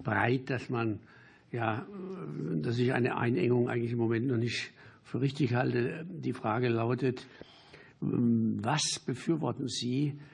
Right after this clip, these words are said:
in dem Antrag der C D U unter diesem zahlreichen Punktenkatalog?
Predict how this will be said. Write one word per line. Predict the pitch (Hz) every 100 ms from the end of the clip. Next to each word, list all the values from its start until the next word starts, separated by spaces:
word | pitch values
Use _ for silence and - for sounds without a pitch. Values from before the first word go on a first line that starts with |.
| - - -
in | 139 135
dem | 123
Antrag | - 131 123
der | 123
C | - 127
D | 120
U | 143 143
unter | 151 123
diesem | 120 113 127 101
zahlreichen | 117 117 123 120 120
Punktenkatalog? | 131 156 135 131 123 127 127